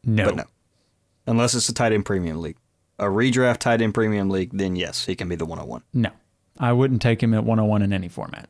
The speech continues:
Speaker 1: Unless it's, like, three points per catch for a tight end or something ridiculous, but no.
Speaker 2: That's why I said tight end premium.
Speaker 1: But even then, it, no. I think you're gonna want the elite running backs, the elite receivers,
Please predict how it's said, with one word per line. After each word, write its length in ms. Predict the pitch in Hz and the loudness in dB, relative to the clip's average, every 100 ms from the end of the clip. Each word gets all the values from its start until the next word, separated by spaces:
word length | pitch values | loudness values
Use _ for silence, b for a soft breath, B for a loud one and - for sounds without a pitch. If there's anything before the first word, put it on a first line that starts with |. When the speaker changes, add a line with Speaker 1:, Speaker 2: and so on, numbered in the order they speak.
| - | -2
Speaker 1:
Unless 300 | 127 135 131 | 2 4 2
it's, 120 | 135 | 0
like, 200 | 90 - | -2 -2
three 420 | - 120 113 123 | -4 0 2 2
points 340 | - 120 110 - | 2 0 0 -2
per 180 | - 104 | -6 -4
catch 280 | 101 85 | -4 -4
for 140 | - 95 | -6 -10
a 40 | |
tight 220 | - 95 | -6 -6
end 160 | 98 104 | -4 -6
or 60 | 104 | -6
something 360 | 104 - 107 | -6 -4 -6
ridiculous, 680 | 98 90 107 95 101 92 - | -4 -4 -4 -4 -6 -8 -8
but 260 | 113 - 90 | -10 -10 -12
no. 280 | 90 - - _ _ _ _ _ _ | -10 -12 -16 _ _ _ _ _ _
Speaker 2:
That's 100 | - | -6
why 140 | 101 98 | -4 -2
I 40 | |
said 180 | 110 - | -4 -4
tight 160 | 92 | -4
end 100 | 98 | -4
premium. 360 | - 117 90 92 _ _ _ _ _ | -4 -2 -4 -8 _ _ _ _ _
Speaker 1:
But 80 | 196 | 0
even 220 | 214 165 | 2 2
then, 320 | 147 113 87 - | 2 0 -4 -12
it, 180 | - 123 - 123 | -16 -16 -16 -10
no. 300 | 117 87 - b b b b _ - | -8 -8 -12 b b b b _ -4
I 80 | 127 | 0
think 400 | 131 123 - - _ _ _ _ - | 2 2 -2 -14 _ _ _ _ -2
you're 200 | 120 120 | 0 4
gonna 180 | 127 117 | 4 4
want 340 | 117 117 - | 4 2 2
the 300 | 117 110 110 | 4 4 4
elite 260 | 107 127 123 | 4 4 4
running 260 | 117 117 | 4 4
backs, 480 | 113 110 107 - - - | 4 2 0 0 -2 -2
the 180 | 117 | 0
elite 280 | 113 113 123 | 2 2 2
receivers, 760 | 110 98 117 107 104 104 95 | 0 0 2 2 2 0 -2